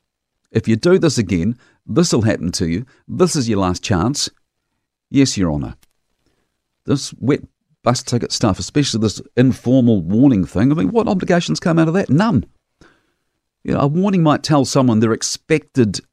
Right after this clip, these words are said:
to behave better, but it doesn't tell them that they're obliged to behave better, and that's what courts do.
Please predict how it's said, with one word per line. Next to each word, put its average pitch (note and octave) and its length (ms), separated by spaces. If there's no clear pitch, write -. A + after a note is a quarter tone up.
to A#2+ 120
behave G2 460
better, B2 240
but A#2+ 160
it - 200
doesn't F#3 340
tell E2+ 200
them D2+ 220
that - 160
they're B2 120
obliged B2 800
to G#2 100
behave F2 320
better, D#2+ 260
and F2+ 220
that's - 320
what - 220
courts - 360
do. C#2 260